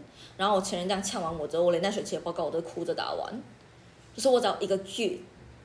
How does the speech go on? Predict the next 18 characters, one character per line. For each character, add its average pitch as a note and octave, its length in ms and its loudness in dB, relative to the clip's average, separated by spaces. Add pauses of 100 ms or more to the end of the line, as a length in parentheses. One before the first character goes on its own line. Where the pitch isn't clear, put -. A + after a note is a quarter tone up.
打 E3+ 140 0
不 F3+ 100 -2
出 G3 220 0
来， D3 260 0 (240)
或 A3 100 0
是 A#3 80 4
我 G3+ 280 6 (520)
停 G3+ 280 0
顿 A#3+ 120 4
想 F3 200 -2
说 G3 180 4 (480)
，“我 F#3+ 100 0
后 G#3 140 0
面 D4 180 0
接 C4 160 4
什 B3 140 2
么 E3+ 100 -2
词 - 300 -8